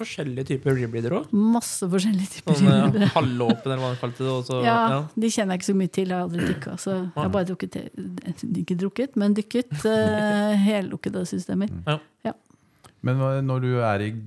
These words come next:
Speaker 3: i ei grotte, hva foretrekker du å dykke? Eller kommer det an på
Speaker 2: Ja,
Speaker 3: grotta?
Speaker 2: nei, det kommer an på, altså for det første da, jeg er bare instruktør på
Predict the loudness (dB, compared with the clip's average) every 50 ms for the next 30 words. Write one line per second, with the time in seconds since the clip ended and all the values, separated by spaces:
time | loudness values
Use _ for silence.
0 | -12 -10 -8 -6 -4 -2 -2 -2 -2 -2 -2 -2 -2 -4 -4 -4 -6 -6 -6 -4
1 | -4 -2 -2 -2 -2 -4 -4 -4 -4 -2 -4 -4 -6 -6 -6 -4 -4 -4 -4 -4
2 | -4 -6 -6 -6 -6 -6 -8 -6 -8 -8 -10 -10 _ _ -20 -8 -4 0 0 2
3 | 0 0 -2 -4 -4 0 2 2 4 4 4 4 4 4 2 2 2 2 2 2
4 | 0 0 -2 -4 -6 -8 -6 -2 0 0 0 0 0 0 0 2 2 2 2 0
5 | 0 0 0 0 0 2 0 0 0 0 -2 -4 -8 -14 -20 -20 _ _ -4 -4
6 | -2 0 0 0 0 0 -2 0 0 0 0 0 0 -2 -2 -2 -2 -2 -2 -2
7 | -4 -6 -8 -8 -8 -8 -8 -6 -4 -4 -4 -4 -4 -6 -4 -4 -2 -2 -4